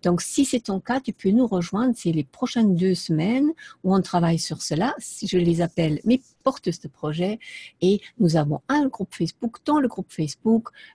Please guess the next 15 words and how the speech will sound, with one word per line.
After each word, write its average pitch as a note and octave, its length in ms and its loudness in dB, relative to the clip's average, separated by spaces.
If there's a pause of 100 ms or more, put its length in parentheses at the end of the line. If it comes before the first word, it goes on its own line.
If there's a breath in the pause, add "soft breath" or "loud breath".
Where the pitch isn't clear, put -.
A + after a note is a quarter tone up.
euh, D3+ 380 2
je E3 160 0
donne D#3+ 340 0
plein A3 280 0
d'instructions F3 840 -2
de E3+ 140 -2
tout - 180 -8
ce - 100 -4
que - 100 -2
moi-même E3+ 800 2
j'ai D#3+ 260 -2
appris. E3+ 400 -2 (300 loud breath)
On A#3+ 100 2
peut G#3+ 140 0
s'inscrire E3 580 -2